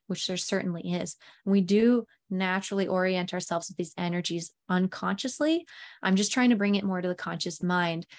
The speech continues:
so we can actualize it better. We can work with it better. So that's an example. This last September, there was another blackout for about eight days, the first eight days, I think,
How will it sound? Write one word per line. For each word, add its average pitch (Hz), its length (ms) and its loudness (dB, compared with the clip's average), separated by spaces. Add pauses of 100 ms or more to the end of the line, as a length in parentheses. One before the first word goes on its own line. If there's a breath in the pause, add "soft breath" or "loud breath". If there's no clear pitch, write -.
(140)
so - 180 -2
we 208 160 2
can 208 260 -2
actualize 180 640 -2
it - 200 -8
better. 170 460 -2
We 180 160 -4
can 170 280 -4
work 180 260 -2
with 185 140 -6
it 165 100 -8
better. - 380 -4
So - 180 -6
that's 202 220 0
an 220 80 -4
example. 190 580 -4 (480 loud breath)
This 208 220 2
last 185 260 2
September, 226 640 0
there 190 140 -2
was 175 180 -4
another 180 300 -2
blackout 175 540 -2
for 180 180 -6
about 170 300 -4 (200)
eight 196 320 -2
days, 185 460 -2
the 185 80 -4
first 185 420 -4
eight 180 280 -4
days, 180 340 -2
I 190 100 -6
think, 196 240 -2